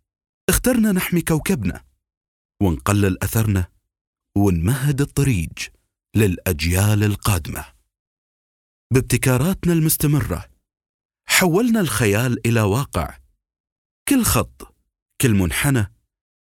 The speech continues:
كل تفصيلة بسياراتنا تروي قصة دقة وهدف. هذه مو مجرد خطوة للأمام،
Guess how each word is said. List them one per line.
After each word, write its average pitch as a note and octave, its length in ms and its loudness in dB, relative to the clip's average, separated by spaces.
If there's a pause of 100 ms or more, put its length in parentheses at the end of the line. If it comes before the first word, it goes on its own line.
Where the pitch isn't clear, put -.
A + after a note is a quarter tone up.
كل G3 180 2
تفصيلة C#3+ 540 0
بسياراتنا G#2+ 880 0 (480)
تروي F#2+ 260 2
قصة - 360 0
دقة C3+ 600 -2 (440)
وهدف. - 560 -2 (1200)
هذه F#2 220 2
مو G2+ 160 2
مجرد B2 480 0
خطوة G2 320 -2
للأمام، F#2 640 0